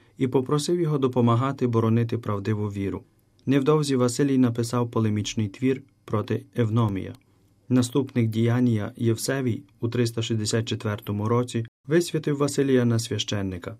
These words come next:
Так майбутній святий продовжував організовувати чернецтво, упорядковував літургійні відправи в митрополії, піклувався вбогими, захищав скривджених.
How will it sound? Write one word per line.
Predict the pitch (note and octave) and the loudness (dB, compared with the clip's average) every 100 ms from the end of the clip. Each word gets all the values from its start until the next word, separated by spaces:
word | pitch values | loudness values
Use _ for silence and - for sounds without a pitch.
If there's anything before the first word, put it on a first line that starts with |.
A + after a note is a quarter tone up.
| _ _ _ | _ _ _
Так | E3 D#3+ | -2 2
майбутній | D#3+ C#3 C3+ D3 C#3+ B2+ | 4 4 4 2 2 0
святий | - A#2+ C3+ B2+ | 0 2 2 2
продовжував | C3 B2+ C3 B2 B2 A#2+ A#2 | 2 4 4 4 4 2 2
організовувати | B2 A#2 B2 A#2 C3 B2+ A#2 A#2 A#2 | 2 4 4 4 4 4 4 2 0
чернецтво, | A#2 A2 A2+ B2+ B2+ - A#2+ A#2+ - | -2 0 2 0 -2 -2 -2 -2 -4
упорядковував | C3 A#2 D3 C#3 - D#3+ C#3+ C3 B2 B2 | -4 0 0 0 2 2 4 2 2 2
літургійні | B2 A#2+ A#2 B2 B2 A#2 | 0 2 2 4 4 2
відправи | A2+ A2 - B2+ B2+ B2 | -2 -4 -2 0 2 2
в | A2 | 2
митрополії, | G#2+ G#2+ G#2 B2+ B2 A#2+ A#2 - _ _ _ - | 0 -2 0 2 2 2 0 -4 _ _ _ -8
піклувався | - - D3 C#3+ C3 - | -4 2 4 4 4 2
вбогими, | A2+ G#2 B2 B2 A#2 A#2+ A2+ - | 0 4 4 4 2 0 -4 -2
захищав | A2+ A2 A2+ A2 A2 A2 | 0 2 0 -2 -2 -4
скривджених. | - A2+ A2 G2 F#2+ F2+ | -2 2 2 2 -6 -8